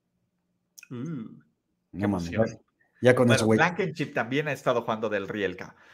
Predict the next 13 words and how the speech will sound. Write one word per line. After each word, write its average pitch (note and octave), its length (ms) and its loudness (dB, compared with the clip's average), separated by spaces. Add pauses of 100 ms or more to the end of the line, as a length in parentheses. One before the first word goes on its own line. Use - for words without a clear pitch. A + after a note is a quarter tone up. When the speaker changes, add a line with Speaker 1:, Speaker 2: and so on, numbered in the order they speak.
(140)
Speaker 2:
Pero... D#3+ 180 12
güey, F#3+ 120 12
Speaker 1:
Pero E3+ 580 6 (580)
Speaker 2:
a - 180 2
ver, F3+ 140 6
no A3 100 6
sol-, A3+ 240 4
no A3 80 6
solamente A3 380 10
es F3 80 6
este - 160 4
imbécil, A2+ 400 6
güey. F2 200 -6